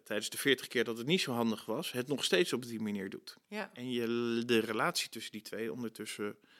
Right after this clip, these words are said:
Speaker 1: uit het oog verliest als je onderdeel bent van dat systeem.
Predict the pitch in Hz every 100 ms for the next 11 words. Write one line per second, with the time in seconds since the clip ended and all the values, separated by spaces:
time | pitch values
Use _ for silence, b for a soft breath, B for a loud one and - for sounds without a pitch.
0 | b - 113 110 - 160 156 - 110 104
1 | 117 - - 147 127 117 113 110 - 104
2 | 104 - 110 -